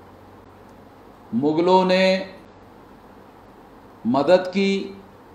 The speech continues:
इसके सारे दस्तावेजी सबूत उपलब्ध है, डॉक्यूमेंट्री एविडेंस उपलब्ध है, और ये डॉक्यूमेंट्री एविडेंस हमारे पास है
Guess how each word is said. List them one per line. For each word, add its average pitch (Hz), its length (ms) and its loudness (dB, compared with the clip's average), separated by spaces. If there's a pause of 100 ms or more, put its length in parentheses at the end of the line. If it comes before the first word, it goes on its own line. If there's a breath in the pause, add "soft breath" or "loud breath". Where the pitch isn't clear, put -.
(1400)
इसके 170 400 0
सारे 170 480 4
दस्तावेजी 170 840 0
सबूत 160 400 0
उपलब्ध 127 440 -2
है, 127 300 2
डॉक्यूमेंट्री 143 720 0
एविडेंस 135 400 -4
उपलब्ध 110 400 -4
है, 113 340 -2 (3000)
और 160 200 4
ये 165 140 4
डॉक्यूमेंट्री 156 760 0
एविडेंस 156 800 2 (1200)
हमारे 151 400 2
पास 143 420 4
है 165 640 0